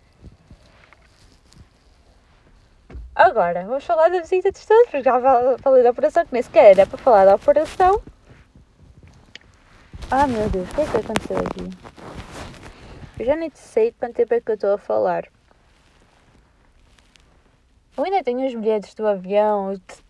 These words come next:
tudo guardado no meu quarto. Tipo, tudo. Os sítios onde eu vou, eu guardo sempre as coisas, porque quero uma recordação daquilo. E lembro que antes, tipo, partir, né? Eu não conseguia dormir.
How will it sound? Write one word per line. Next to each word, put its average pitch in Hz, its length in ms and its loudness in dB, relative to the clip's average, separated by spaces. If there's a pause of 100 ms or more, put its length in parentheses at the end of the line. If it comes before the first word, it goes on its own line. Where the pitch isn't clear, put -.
(100)
tudo 311 400 -4
guardado 240 480 4
no 233 80 -10
meu 220 140 -6
quarto. 180 400 -4 (340)
Tipo, 262 180 -12 (580)
tudo. 262 440 -6
Os - 140 -10
sítios 269 260 -12
onde 240 140 -6
eu 214 100 -2
vou, 208 180 -2
eu 220 160 2
guardo 214 200 4
sempre 214 180 -10
as 196 80 -12
coisas, 190 400 -8
porque - 260 -16 (760)
quero 262 160 -2
uma 285 100 -4
recordação 262 580 0
daquilo. 180 380 -12 (1800)
E 247 520 -10 (140)
lembro 349 380 -2
que - 240 -2
antes, 233 360 -8 (200)
tipo, 214 240 -14 (500)
partir, 220 540 -10
né? 196 320 -12 (1000)
Eu 240 60 -4
não 302 80 0
conseguia 339 320 -6
dormir. 330 320 -8